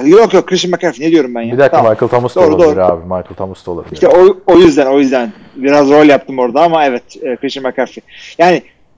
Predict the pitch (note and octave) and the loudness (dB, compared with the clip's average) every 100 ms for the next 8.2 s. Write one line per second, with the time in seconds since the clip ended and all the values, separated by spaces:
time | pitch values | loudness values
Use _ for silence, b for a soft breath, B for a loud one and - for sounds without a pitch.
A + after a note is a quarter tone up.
0 | _ _ _ - A#3 - B3+ B3+ - C4+ | _ _ _ 0 0 2 0 0 2 0
1 | F#3+ F#3 G#3+ F3 F3 F#3+ F#3 F#3 D#3 D#3+ | 2 0 0 0 0 0 0 0 0 0
2 | D#3 F3 F#3 D#3+ D#3 D#3+ D#3+ D3+ C3 C3+ | 0 2 0 0 -4 0 2 2 0 0
3 | E3 C#3+ C#3 - A2 C3+ C3 E3+ D#3+ D#3 | 0 0 -4 -4 -8 -6 -8 -4 -4 2
4 | E3+ F#3+ G3+ F3 D3+ B2+ A2 G#2+ G2+ G2 | 2 2 0 0 2 2 2 -2 0 -2
5 | G2 - G#2 F#2 F#2+ F#2+ F#2 F2+ F2 - | -6 -6 -6 -4 -6 -6 -4 -6 -6 -10
6 | F2+ E2+ F2+ D#3+ F#3 C#3+ A2+ A2+ A#2+ A#2 | -18 -16 -14 -14 -16 -14 -12 -10 -10 -12
7 | A2+ B2+ B2+ G#2+ G#2+ D#3+ C#3 G2 F#2 A2+ | -12 -12 -16 -16 -8 -2 -2 -4 -14 -12
8 | G2+ F#2+ | -14 -16